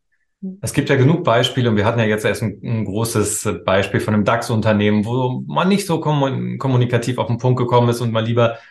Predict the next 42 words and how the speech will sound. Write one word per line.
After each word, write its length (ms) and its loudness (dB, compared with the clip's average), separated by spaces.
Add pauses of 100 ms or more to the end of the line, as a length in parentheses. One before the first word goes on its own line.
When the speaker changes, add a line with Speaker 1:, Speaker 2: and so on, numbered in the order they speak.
(180)
Speaker 2:
diese 200 -2
Sache 240 0
war, 160 2
"Nee, 140 2
das 220 -2
wird 100 -4
hier 140 -6
unterm 420 0 (180)
Hut 200 2
gehalten 360 0
mit 140 0
all 160 2
den 140 2
Konsequenzen, 640 -2
die 80 -2
der 120 -8
Dieselskandal 760 -2
dann 180 -2
hatte." 380 -4 (440)
Und 280 -6 (140)
mit 200 -2
Sicherheit 320 2
werden 220 4
an 120 0
der 120 2
Stelle 260 0
auch 120 -6
zig 240 -6
Menschen 280 -2
schon 140 -2
mitbekommen 580 -2
haben, 180 0
dass 140 -6
es 140 -8
eigentlich 300 0
wichtig 300 -2
gewesen 420 -2
wäre, 460 -4
zu 140 -10
kommunizieren 640 0
und 160 -4
weiter 460 0